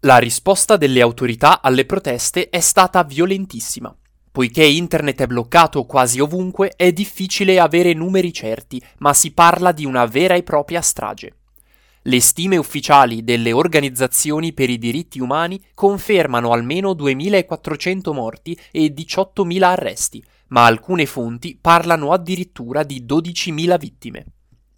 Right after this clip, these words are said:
Testimonianze e video mostrano carichi di sacchi neri negli obitori e ospedali militarizzati dove la polizia arresta i feriti.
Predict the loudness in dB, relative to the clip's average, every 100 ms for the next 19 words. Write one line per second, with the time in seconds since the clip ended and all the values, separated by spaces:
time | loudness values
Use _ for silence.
0 | _ _ -4 -2 0 -2 -2 0 0 0
1 | -2 -4 -2 -4 -6 -4 -2 -2 -2 -2
2 | 0 0 0 0 -2 0 2 0 -4 -4
3 | -2 0 0 -2 -8 -2 -2 -2 -2 -4
4 | -2 -2 -4 -8 -8 -8 -10 -4 0 0
5 | -2 -4 2 4 4 0 -4 -4 -4 -2
6 | -2 -2 -4 -4 -6 -12 -6 -2 0 0
7 | 0 -2 -6 -2 -2 0 0 2 2 2
8 | 0 -2 -2 -2 -4 -4 -4 -6 -18